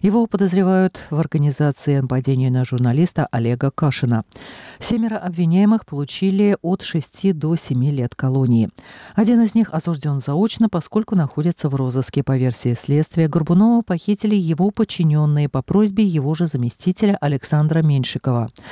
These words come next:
Тот заявлял, что организовал похищение, чтобы на него не свалили покушение на Кашина. По словам Меньшикова, по просьбе Горбунова искал контакты журналиста и опасался, что позже начальник даст указание устранить его как опасного свидетеля.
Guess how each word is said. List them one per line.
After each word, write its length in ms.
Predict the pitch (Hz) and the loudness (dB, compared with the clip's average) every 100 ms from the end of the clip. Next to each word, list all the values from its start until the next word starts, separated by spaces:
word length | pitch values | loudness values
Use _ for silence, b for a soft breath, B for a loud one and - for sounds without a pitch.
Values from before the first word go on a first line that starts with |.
| B B B B B | B B B B B
Тот 160 | 214 | -4
заявлял, 400 | 170 190 175 175 | -2 -2 0 0
что 380 | 160 - 165 160 | 0 0 0 2
организовал 560 | 160 160 165 151 147 135 | 0 0 0 2 0 0
похищение, 640 | 131 131 135 - 202 214 | -2 -4 -4 2 4 4
чтобы 320 | 202 - 156 143 | 2 -2 -4 -2
на 60 | |
него 280 | 135 131 180 | -2 0 4
не 160 | 190 202 | 4 2
свалили 440 | 180 151 139 165 | 0 -2 -2 -4
покушение 680 | 160 139 123 - 131 131 139 | -4 -6 -6 -4 -2 -2 -2
на 160 | 143 | -2
Кашина. 520 | - 147 - 123 117 - B B B B | -2 -2 -2 -2 -2 -4 B B B B
По 80 | - | -2
словам 260 | 240 233 240 | 2 4 6
Меньшикова, 560 | 196 185 - 170 180 | 4 2 -2 -2 -2
по 140 | 175 165 | 0 -2
просьбе 340 | 165 147 147 | -2 -2 -2
Горбунова 540 | - 139 135 143 185 202 | -2 -2 0 0 2 0
искал 360 | 165 - 214 | -2 -2 -2
контакты 520 | 196 170 160 175 - 170 | 0 0 0 -2 -2 -2
журналиста 600 | 175 170 175 170 - 180 | 0 2 2 0 -2 -2
и 160 | 214 | 0
опасался, 680 | 240 - 165 - 147 - 151 | 0 0 -2 0 0 0 -4
что 240 | - 147 | -2 -4
позже 380 | 127 185 220 233 | -2 0 0 2
начальник 500 | 180 147 170 185 196 | 2 2 0 2 2
даст 280 | 156 190 - | 0 -2 -2
указание 640 | 156 - 156 143 175 190 - | -8 -4 -4 0 2 2 0
устранить 600 | 208 - 185 151 160 - | -6 -6 -2 2 0 0
его 200 | 160 160 | 0 -2
как 260 | - 190 - | -2 -4 -4
опасного 580 | 143 135 139 - 147 139 | -8 -4 -4 0 0 0
свидетеля. 720 | - 120 120 110 104 85 | -2 -2 -2 -2 -2 -2